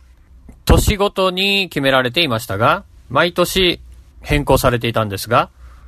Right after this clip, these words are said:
イエス様についてはその大祭司職は永遠に続くものであると誓われています。二十四節、「しかしキリストは永遠に存在されるのであって、変わることのない祭司の務めを持っておられます」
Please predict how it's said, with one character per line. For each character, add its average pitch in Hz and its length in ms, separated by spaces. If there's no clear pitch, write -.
イ 185 120
エ 185 60
ス - 40
様 165 240
に 170 140
つ 180 180
い 175 100
て 165 140
は 165 100
そ 156 140
の 147 140
大 156 180
祭 165 180
司 156 120
職 147 260
は 151 160
永 175 200
遠 175 60
に 170 100
続 147 220
く 143 120
も 139 160
の 127 80
で 117 120
あ 127 80
る 160 120
と - 280
誓 - 160
わ 120 140
れ 120 80
て 160 100
い 135 60
ま 92 100
す。 - 160
二 160 140
十 143 120
四 160 180
節、 117 380
「し - 100
か 185 140
し - 140
キ 170 100
リ 170 100
ス - 60
ト 170 100
は 143 140
永 196 240
遠 190 80
に 185 80
存 185 280
在 175 220
さ 156 160
れ 160 100
る 156 80
の 143 180
で 117 100
あ 117 80
っ 113 40
て、 - 300
変 151 120
わ 180 120
る 185 100
こ 170 160
と 175 140
の 165 160
な 180 140
い 131 140
祭 147 240
司 170 200
の 151 120
務 151 340
め 180 100
を 113 80
持 139 120
っ 165 60
て 139 140
お 117 60
ら 117 120
れ 117 100
ま 127 140
す」 - 160